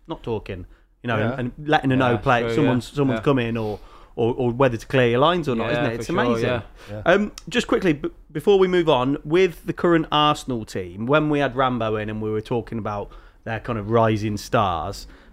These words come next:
Speaker 1: um, like, Rambo left and we kind of all came to the same conclusion of Arsenal are, they're onto something here. They're building
Speaker 2: Yeah,
Speaker 1: something.
Speaker 2: yeah.
Speaker 1: What, what's your, what, what's your expectation and hopes for this current squad?
Speaker 2: Um, expectation,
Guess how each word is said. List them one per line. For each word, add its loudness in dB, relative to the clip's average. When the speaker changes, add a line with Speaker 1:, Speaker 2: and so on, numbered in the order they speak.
Speaker 1:
um, 0
like, 0
Rambo 4
left 2
and -4
we 0
kind -4
of -6
all -2
came -2
to -10
the -10
same -6
conclusion -4
of -14
Arsenal -4
are, -4
they're 0
onto 2
something -6
here. -12
They're -2
building 6
Speaker 2:
Yeah, -4
Speaker 1:
something. -8
Speaker 2:
yeah. -16
Speaker 1:
What, 2
what's 2
your, -10
what, -2
what's 0
your 4
expectation 0
and -6
hopes 2
for -6
this -6
current -2
squad? -4
Speaker 2:
Um, -4
expectation, 0